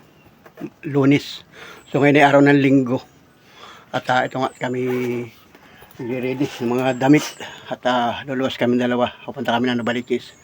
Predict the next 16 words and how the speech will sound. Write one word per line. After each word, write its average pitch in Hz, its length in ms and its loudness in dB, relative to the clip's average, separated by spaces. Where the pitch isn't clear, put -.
So, 120 720 -4
yan, 127 320 -4
pansya 120 240 -4
na 127 160 2
kayo - 60 -4
sa 135 100 8
aking 127 160 2
vlog 127 160 2
ngayon 131 240 2
at, 127 160 -4
ah, 123 160 0
medyo 123 480 -6
nagluloksa 120 640 0
tayo 123 320 0
sapagkat, 113 400 -8
ah, 113 300 -2